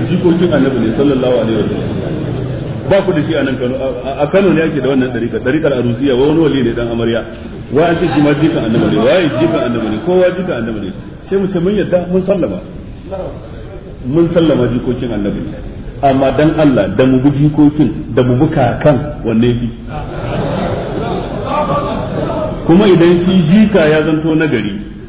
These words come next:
sai na bi kakansa, ya kamata ya ji haushi na? To, amma kuna da'awar idan mutum ya bi sunnar manzon Allah ya kyale ku, sai ku ce wali yana fushi da shi. Ma'ana wali yana kishi da annabi, kar a bi shi.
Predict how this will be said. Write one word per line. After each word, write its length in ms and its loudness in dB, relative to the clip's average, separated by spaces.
sai 160 6
na 100 6
bi 140 2
kakansa, 600 0
ya 100 2
kamata 300 0
ya 60 0
ji 60 2
haushi 280 0
na? 100 -4
To, 80 8
amma 400 2
kuna 320 4
da'awar 320 2
idan 240 0
mutum 340 0
ya 220 4
bi 160 0
sunnar 240 2
manzon 300 0
Allah 260 2
ya 80 2
kyale 280 0
ku, 120 -4
sai 80 2
ku 100 -4
ce 140 -2
wali 240 4
yana 180 2
fushi 220 -4
da 80 -4
shi. 160 -8
Ma'ana 400 2
wali 320 4
yana 140 2
kishi 240 -2
da 160 0
annabi, 260 0
kar 200 2
a 20 2
bi 160 -2
shi. 160 -6